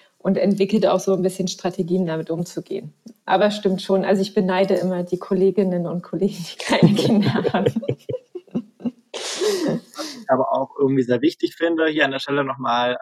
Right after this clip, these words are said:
Speaker 2: ähm, also wo ich, wo ich auch sehr viel Respekt auch habe, einfach für die Studierenden, die einfach auch schon Kinder haben, die haben wir ja auch. Äh, die haben ja natürlich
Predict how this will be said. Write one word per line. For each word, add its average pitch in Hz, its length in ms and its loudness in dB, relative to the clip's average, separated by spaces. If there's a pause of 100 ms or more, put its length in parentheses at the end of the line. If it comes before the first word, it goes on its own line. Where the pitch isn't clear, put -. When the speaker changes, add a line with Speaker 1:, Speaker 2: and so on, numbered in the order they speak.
Speaker 2:
ähm, 113 300 -2
also 123 140 -4
wo 131 280 4
ich, 131 160 -12 (140)
wo 131 140 2 (160)
ich - 180 -20
auch - 60 -20
sehr 127 160 0
viel 123 160 -2
Respekt - 440 -4
auch 117 160 -8
habe, 113 260 -2
einfach 113 260 -4
für - 140 -18
die 131 120 -4
Studierenden, 131 720 2
die 110 160 -2
einfach - 320 -8
auch - 80 -12
schon 110 120 -18
Kinder 131 320 -4
haben, 143 340 -6
die 123 120 -4
haben 113 160 -6
wir 107 100 -4
ja 101 200 -6
auch. 113 200 -6 (560)
Äh, 123 140 2 (480)
die 139 120 2
haben 139 180 2
ja 135 60 0
natürlich 131 640 4